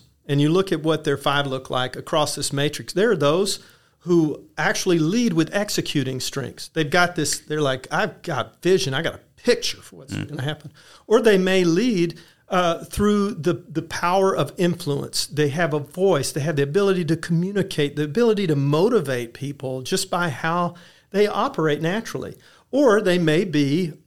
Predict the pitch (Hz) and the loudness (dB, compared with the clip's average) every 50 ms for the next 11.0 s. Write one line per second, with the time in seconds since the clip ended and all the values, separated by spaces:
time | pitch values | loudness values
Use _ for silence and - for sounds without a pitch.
0 | _ - 139 165 165 156 - 147 151 165 160 151 147 143 - - - 151 123 160 | _ -4 0 0 0 0 -2 -2 0 2 2 2 0 -2 -10 -14 -14 -4 0 2
1 | 151 147 156 151 147 151 151 - - 151 117 - 147 127 123 117 147 135 147 160 | 4 4 6 4 4 2 0 -2 -6 -12 -8 -6 -6 -6 -4 -4 -2 0 2 2
2 | 165 160 160 - 175 151 143 147 160 160 156 - - - 156 156 170 165 - - | 2 0 0 -2 -2 -2 0 0 -2 0 0 -2 -2 0 0 0 0 -2 -4 -2
3 | 185 170 180 180 180 202 220 240 - - 156 - - 143 - 135 135 131 123 107 | 0 2 2 2 2 2 2 2 0 -2 -2 -2 -2 -4 -4 -4 -6 -6 -6 -8
4 | - 101 - 139 147 147 139 175 151 131 113 151 156 170 180 160 143 131 127 131 | -10 -8 -4 -2 -2 2 2 0 -2 0 2 4 6 6 6 6 4 2 0 0
5 | 139 151 175 170 165 160 147 139 123 117 - 156 135 135 147 151 143 139 127 123 | 0 2 2 2 2 0 0 -2 -4 -2 0 0 2 2 2 2 0 -2 -4 -2
6 | 123 127 123 117 - - - - 143 139 131 135 - 131 131 131 127 - 131 135 | -4 -4 -4 -6 -8 -10 -6 -6 -4 -4 -4 -4 -4 -4 -2 -2 -2 -2 -4 -4
7 | 123 - 143 139 151 151 143 139 113 131 123 110 92 95 95 - - - - - | -2 0 0 2 4 4 2 0 0 -4 -6 -6 -6 -10 -14 -12 -12 -14 -12 -6
8 | - 147 139 135 127 123 - - - - _ _ _ - 170 151 - - 190 180 | -4 -2 -2 -2 -4 -4 -8 -12 -20 -20 _ _ _ -2 -2 -2 0 -2 2 2
9 | 190 156 175 175 - - 180 196 233 226 226 240 180 135 156 165 151 143 180 170 | 2 2 2 0 0 2 2 2 0 0 -2 -2 -2 -4 -4 -4 -4 -4 -6 -6
10 | - - - 156 185 165 185 190 180 156 160 156 175 240 233 - - - - | -8 -12 -8 -6 -2 2 2 4 4 2 2 2 2 2 2 0 -4 -8 -12